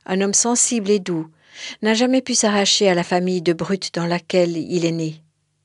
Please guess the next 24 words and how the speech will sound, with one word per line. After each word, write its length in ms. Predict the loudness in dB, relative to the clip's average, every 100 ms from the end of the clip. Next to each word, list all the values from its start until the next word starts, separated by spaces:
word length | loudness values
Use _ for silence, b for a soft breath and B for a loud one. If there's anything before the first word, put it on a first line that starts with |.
| _ _ _ -8
Solange, 760 | 0 2 4 2 0 -2 -4 _ b b b b -4
guichetière 640 | 0 0 -2 2 4 4
à 40 | 2
la 140 | -2 0
S 220 | 0 0 0
N 140 | -2
C 380 | -2 0 0 -2
F, 160 | -6 -20 B B B B B B
en 100 | 0
veut 160 | 4 4
au 60 | 4
monde 220 | 4 4
entier 540 | 2 2 2 2 0 -2
et 80 | 4
d'abord 320 | 4 4 4
à 120 | 2
elle-même. 520 | 2 0 0 -2 -6 -12 _ _ _ _ _
D'où 120 | -10
vient 240 | -4 -2 -2
cette 320 | -4 -6 -6 -2
hargne 400 | 0 0 -6 -6
qui 160 | -4
l'habite ? 520 | -4 -4 -6 -12 -14 -18 _ _ _ _ _ _ _ B B B B B
Luc, 580 | 4 6 6 0 -20